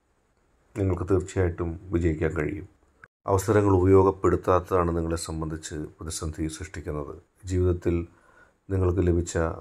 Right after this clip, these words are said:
അവസരങ്ങൾ യഥാവിധി ഉപയോഗിക്കാതെ നിങ്ങൾ പോവുകയാണെങ്കിൽ നിങ്ങൾക്ക് ജീവിതത്തിൽ ഒരു ഉന്നതിയും ഉണ്ടാക്കാൻ കഴിയുകയില്ല.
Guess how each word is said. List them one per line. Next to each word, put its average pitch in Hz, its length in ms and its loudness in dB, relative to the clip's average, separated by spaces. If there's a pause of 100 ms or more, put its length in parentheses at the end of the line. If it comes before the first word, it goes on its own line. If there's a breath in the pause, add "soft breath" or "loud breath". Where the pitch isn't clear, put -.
അവസരങ്ങൾ 82 500 -2 (240)
യഥാവിധി 82 480 0 (140)
ഉപയോഗിക്കാതെ 82 720 0 (260)
നിങ്ങൾ 80 200 -2 (220)
പോവുകയാണെങ്കിൽ 78 720 -4 (1000)
നിങ്ങൾക്ക് 85 400 -2 (600)
ജീവിതത്തിൽ 82 480 0 (540)
ഒരു 87 200 -2
ഉന്നതിയും 82 500 0 (340)
ഉണ്ടാക്കാൻ 82 400 -4 (180)
കഴിയുകയില്ല. 76 540 -4